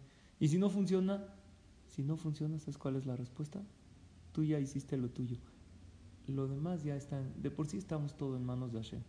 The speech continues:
Y el control que tenemos es un pequeño porcentaje de lo que podemos hacer.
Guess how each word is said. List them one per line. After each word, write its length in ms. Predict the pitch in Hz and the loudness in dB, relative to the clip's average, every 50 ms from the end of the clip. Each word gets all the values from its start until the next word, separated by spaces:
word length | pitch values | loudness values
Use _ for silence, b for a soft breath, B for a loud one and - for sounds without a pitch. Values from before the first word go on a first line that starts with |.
| - - - B B B B B B B B - | -12 -18 -20 B B B B B B B B 0
Y 120 | 143 143 | 2 2
el 120 | 143 - - | 2 2 0
control 500 | - 147 143 139 - 165 175 180 185 185 | 0 0 0 2 2 2 2 2 2 2
que 120 | - 156 | 0 -2
tenemos 640 | 156 - 147 143 151 160 156 139 131 131 135 - - - - - - | 0 0 2 2 2 2 2 0 0 -2 -6 -8 -12 -18 -16 -8 -2
es 260 | 151 151 147 147 - - - - - - - - - | -2 -2 -2 -2 -8 -16 -20 -20 -20 -20 -14 -6 -2
un 120 | 151 156 | -2 0
pequeño 440 | 151 170 160 - 165 156 156 160 151 | 0 0 -2 0 2 2 2 2 0
porcentaje 640 | - - 135 131 - 131 127 - 147 147 - - 131 | 0 -2 -4 -4 -4 -6 -4 -2 -2 -2 -2 -2 -2
de 80 | 120 | 0
lo 120 | 113 117 - | -2 -2 -2
que 100 | - - | -4 -4
podemos 400 | - - 123 120 120 120 117 - | -2 0 0 0 0 -2 -2 -6
hacer. 200 | 127 - - - | -8 -10 -10 -14